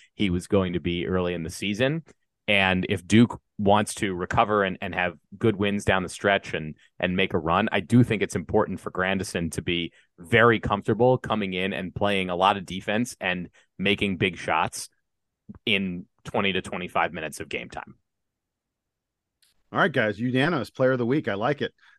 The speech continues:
Speaker 2: That's gonna wrap it up for us here on the latest edition of the Duke Basketball Report podcast. Thank you for listening to us. By the way, thanks for the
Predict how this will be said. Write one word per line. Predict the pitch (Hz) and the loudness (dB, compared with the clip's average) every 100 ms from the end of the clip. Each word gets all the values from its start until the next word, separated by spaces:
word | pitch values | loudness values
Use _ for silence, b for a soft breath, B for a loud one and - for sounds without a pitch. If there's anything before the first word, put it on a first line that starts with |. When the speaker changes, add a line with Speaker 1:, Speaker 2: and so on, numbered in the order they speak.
| - | 0
Speaker 2:
That's | 147 - | 0 2
gonna | 170 | 2
wrap | 147 131 | 4 6
it | 147 | 4
up | - | 2
for | 156 135 | 0 2
us | 127 | 2
here | 143 131 | 0 0
on | 123 | 0
the | 117 | 0
latest | 120 120 - | 0 0 -2
edition | 120 113 - 113 | -4 -4 -2 -4
of | 101 | -2
the | 104 | -2
Duke | 110 110 | -2 0
Basketball | 113 107 - 120 113 | 0 0 -2 -4 -2
Report | 107 - 107 - | -2 -2 -4 2
podcast. | 147 156 127 160 151 - _ b b b 151 | 4 6 6 6 6 2 _ b b b -2
Thank | 175 202 | -2 -2
you | 151 | -4
for | 135 | -2
listening | 143 151 160 143 | -2 -2 -4 -2
to | 165 | -2
us. | 147 - - | -2 -4 0
By | 143 139 | 2 4
the | 127 | 6
way, | 123 | 4
thanks | - 135 - | 4 -2 -2
for | 127 123 | -4 0
the | 113 107 | 0 0